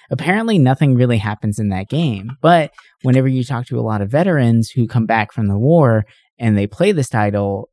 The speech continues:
they say, without a doubt, this is a hundred percent the best, like, vision of war and what it's actually like. So I think it's so funny that all of these games like Call of Duty, Battlefield are y-, being used so much by,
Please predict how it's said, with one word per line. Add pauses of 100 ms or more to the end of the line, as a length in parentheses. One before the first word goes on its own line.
they
say,
without
a
doubt,
this
is
a
hundred
percent (280)
the
best, (400)
like, (220)
vision (140)
of
war (120)
and
what
it's
actually
like.
So
I
think
it's
so
funny
that (400)
all
of
these
games
like
Call
of
Duty,
Battlefield
are
y-,
being
used
so
much
by,